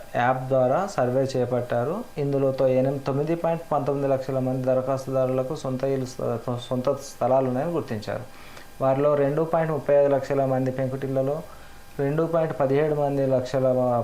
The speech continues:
పదిహేడు లక్షల మంది సిమెంట్ రేకుల ఇళ్లలో, ఒకటి పాయింట్ ఎనభై ఆరు లక్షల మంది జిఐ రేకుల ఇళ్లలో, ఒకటి పాయింట్ ఇరవై రెండు లక్షల మంది స్లాబ్ గృహాల్లో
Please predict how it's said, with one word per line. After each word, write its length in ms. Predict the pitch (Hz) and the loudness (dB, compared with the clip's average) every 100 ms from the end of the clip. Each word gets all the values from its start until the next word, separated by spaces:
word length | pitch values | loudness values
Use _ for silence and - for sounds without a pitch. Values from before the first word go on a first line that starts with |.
| 123 | 2
పదిహేడు 360 | 127 139 151 143 | 2 2 2 2
లక్షల 380 | 131 - 135 | 0 0 0
మంది 380 | 131 131 131 131 | 0 0 0 0
సిమెంట్ 520 | 127 - - 135 143 | -2 -6 -4 -2 -2
రేకుల 340 | 139 135 127 131 | 0 0 2 0
ఇళ్లలో, 520 | 131 127 131 131 131 | 2 2 4 2 2
ఒకటి 320 | 127 139 156 | 0 -2 -2
పాయింట్ 320 | 156 156 156 | -2 -2 -2
ఎనభై 240 | 151 131 135 | -2 2 2
ఆరు 140 | 135 | 2
లక్షల 280 | 131 127 127 | 0 -2 -4
మంది 500 | 127 127 131 143 139 - - - - 135 | -2 -2 -2 -4 -6 -10 -16 -18 -12 -6
జిఐ 420 | 127 135 156 160 | -2 2 4 4
రేకుల 300 | 139 131 135 | 4 2 -2
ఇళ్లలో, 400 | 131 127 135 160 - - - - - 131 | 0 0 0 -4 -8 -18 -18 -18 -8 -4
ఒకటి 240 | 131 160 | 0 0
పాయింట్ 240 | 156 156 | 0 2
ఇరవై 220 | 143 131 139 | 2 2 2
రెండు 200 | 139 139 | 2 2
లక్షల 280 | 131 135 | 0 0
మంది 420 | 127 127 135 135 139 | 0 2 2 0 -2
స్లాబ్ 460 | - 131 139 143 | 0 4 4 2
గృహాల్లో 600 | 131 123 127 127 127 131 | 0 2 2 2 4 2